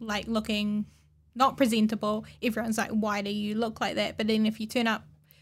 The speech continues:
wearing heels and makeup, everyone's like, "Well, you're too overdressed." It's like, well, where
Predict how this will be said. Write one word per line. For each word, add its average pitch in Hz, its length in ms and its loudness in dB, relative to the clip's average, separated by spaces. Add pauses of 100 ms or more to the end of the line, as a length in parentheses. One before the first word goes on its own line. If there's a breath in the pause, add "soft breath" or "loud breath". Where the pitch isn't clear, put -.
(140 soft breath)
wearing 214 340 2
heels 247 400 4
and 208 120 4
makeup, 226 360 4
everyone's 220 300 2
like, 202 160 0
"Well, 214 160 -2
you're 214 140 0
too 226 200 0
overdressed." 214 600 2
It's - 120 -8
like, 202 240 0
well, 240 160 0
where 262 580 2